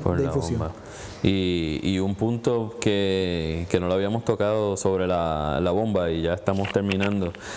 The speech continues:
Speaker 1: es que, eh, esa bomba te compromete.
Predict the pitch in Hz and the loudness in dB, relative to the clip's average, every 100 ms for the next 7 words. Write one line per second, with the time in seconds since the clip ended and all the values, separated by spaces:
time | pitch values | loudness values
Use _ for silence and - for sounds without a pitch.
0 | - - 92 95 - 123 117 107 101 90 | -4 0 0 0 -2 0 2 0 0 0
1 | 87 80 - - - - - - 98 92 | 0 -2 -6 -6 -6 -6 -4 0 2 2
2 | 87 - 104 101 131 127 147 143 113 98 | 0 0 -2 0 0 0 0 0 0 0
3 | 98 92 92 87 98 101 | -2 0 0 0 -2 -2